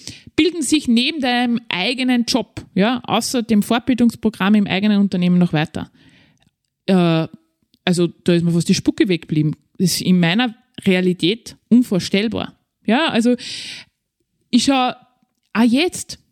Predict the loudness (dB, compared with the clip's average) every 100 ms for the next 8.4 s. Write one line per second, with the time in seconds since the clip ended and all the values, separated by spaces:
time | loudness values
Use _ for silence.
0 | _ _ -2 0 -4 -6 -6 -2 -2 -2
1 | -4 -6 -4 -10 -12 -14 _ _ _ _
2 | 2 4 4 4 4 2 2 2 2 2
3 | -4 -8 _ -18 -18 0 2 4 2 0
4 | 0 0 -2 -2 -2 0 0 -2 0 0
5 | -4 -4 -2 0 0 0 0 2 2 2
6 | 2 0 0 -2 -2 0 -2 -2 0 2
7 | 0 -2 0 0 0 0 -4 -8 -16 -2
8 | 0 2 2 0